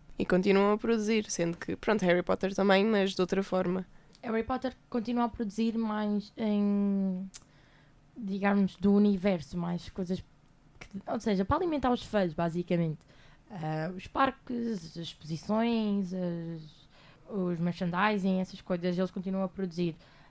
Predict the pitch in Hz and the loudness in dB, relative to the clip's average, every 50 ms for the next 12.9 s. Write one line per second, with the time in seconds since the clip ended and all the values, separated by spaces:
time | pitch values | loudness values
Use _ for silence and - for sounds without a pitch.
0 | - - - - - - - 277 254 - 208 - 170 180 - 185 180 - - 214 | -20 -20 -20 -20 -10 -4 -2 -2 0 0 0 2 2 0 0 -2 -2 0 2 4
1 | 233 277 262 240 - - 190 185 196 - - 240 233 220 196 190 190 185 180 180 | 4 4 4 4 4 2 2 2 2 2 4 6 8 8 8 6 6 4 2 2
2 | 175 190 185 - 190 185 202 - - - - 214 208 214 214 226 226 202 - 247 | 0 -2 -2 0 0 -2 0 -2 -4 -4 -2 -2 0 0 2 2 2 2 4 6
3 | 240 240 226 202 180 - - - 202 202 196 196 - - 190 190 190 170 - 190 | 6 8 8 6 4 2 0 0 2 4 4 4 4 4 4 4 4 4 4 2
4 | 185 175 185 180 175 - 185 180 190 214 233 254 226 202 208 208 208 233 254 202 | 2 4 2 0 -2 -2 0 0 2 2 0 0 -2 -2 -2 4 6 6 6 6
5 | 190 165 - - 196 - - 196 180 175 180 180 - 190 185 185 - - 185 185 | 4 0 -2 -2 -2 -2 -2 -2 -2 -2 -2 -2 -2 -2 -2 -2 -2 -4 -6 -4
6 | 185 185 175 - 233 233 233 233 233 233 226 226 226 - - - - - - - | -4 -4 -2 2 4 4 6 6 6 4 4 2 2 -2 -6 -12 -20 -20 -20 -20
7 | - - - 220 214 208 202 - - - 190 170 - - - 240 240 226 214 202 | -20 -10 -2 0 0 0 0 -4 -6 -10 -10 -10 -10 -4 0 2 2 2 2 0
8 | - 220 208 202 180 175 180 196 214 214 202 175 165 160 196 - - _ - 196 | -2 0 2 2 2 0 -2 -2 0 0 0 0 -2 -4 -8 -12 -12 _ -4 0
9 | 180 208 202 190 180 160 156 151 151 151 143 - - - 170 165 170 170 170 160 | 2 4 4 4 4 2 0 -2 -4 -6 -6 -8 -4 -2 0 2 2 0 0 0
10 | 185 185 180 - - - - - 185 170 165 160 160 160 156 151 147 147 147 - | 0 -2 -2 -4 -6 -14 -8 -4 -2 -2 -2 -2 -4 -6 -6 -6 -6 -8 -8 -4
11 | - 180 185 175 180 202 214 226 226 214 214 233 - - - 208 - - 190 190 | 0 0 2 4 4 4 6 6 6 6 6 4 2 0 -2 -2 0 2 2 2
12 | 185 185 185 185 185 185 180 175 170 170 165 156 156 - - 180 185 | 2 2 2 2 2 2 2 2 2 2 0 -2 -4 -4 -6 -6 -6